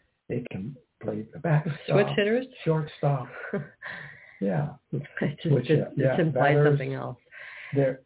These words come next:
Speaker 1: you know, maybe 'cause I'm ambidextrous, I have some sort of,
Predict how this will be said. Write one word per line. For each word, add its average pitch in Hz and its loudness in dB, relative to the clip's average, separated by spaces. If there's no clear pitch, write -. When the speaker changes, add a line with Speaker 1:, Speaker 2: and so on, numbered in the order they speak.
Speaker 1:
you 165 2
know, 131 0
maybe 151 0
'cause 143 0
I'm 139 2
ambidextrous, 139 -2
I 123 -6
have 127 -6
some 127 -4
sort 117 -4
of, 101 -8